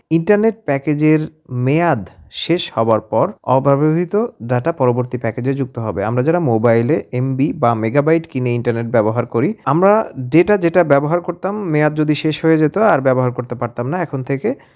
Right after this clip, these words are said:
সেটা আমরা আবার ব্যবহার করতে পারবো। কিভাবে? আমরা ডিটেইলে একটু জানার চেষ্টা করছি। বাংলাদেশ টেলিযোগাযোগ নিয়ন্ত্রণ কমিশন বিটিআরসি এই নির্দেশনা দিয়েছেন। তো, আহ, এতে বলা হয়েছে, ইন্টারনেট প্যাকেজের মেয়াদ শেষ হবার পর অবশিষ্ট ডেটা শুধু ওই প্যাকেজেই নয়,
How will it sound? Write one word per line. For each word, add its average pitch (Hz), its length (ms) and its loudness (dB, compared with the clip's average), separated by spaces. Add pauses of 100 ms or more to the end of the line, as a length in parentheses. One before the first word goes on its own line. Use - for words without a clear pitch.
(120)
সেটা 123 280 0
আমরা 139 240 2
আবার 131 140 4 (120)
ব্যবহার 117 340 0
করতে 107 220 -12
পারবো। 98 240 -8
কিভাবে? 175 640 0
আমরা 120 200 0
ডিটেইলে 127 360 0
একটু 123 180 -2
জানার 117 240 0
চেষ্টা 123 260 -6
করছি। 123 260 -4
বাংলাদেশ 120 400 0
টেলিযোগাযোগ 160 600 0
নিয়ন্ত্রণ 156 560 0
কমিশন 120 500 -4
বিটিআরসি 156 580 -2 (100)
এই 214 120 0
নির্দেশনা 135 440 2
দিয়েছেন। 104 500 -2
তো, 151 380 4
আহ, 123 300 4
এতে 151 120 0
বলা 175 200 4
হয়েছে, 196 380 0
ইন্টারনেট 196 600 -2
প্যাকেজের 160 420 -2
মেয়াদ 127 260 0
শেষ 180 280 -6
হবার 127 200 2
পর 143 220 0
অবশিষ্ট 160 540 -2
ডেটা 131 360 2
শুধু 156 500 -2
ওই 208 140 4
প্যাকেজেই 151 480 2
নয়, 98 220 -4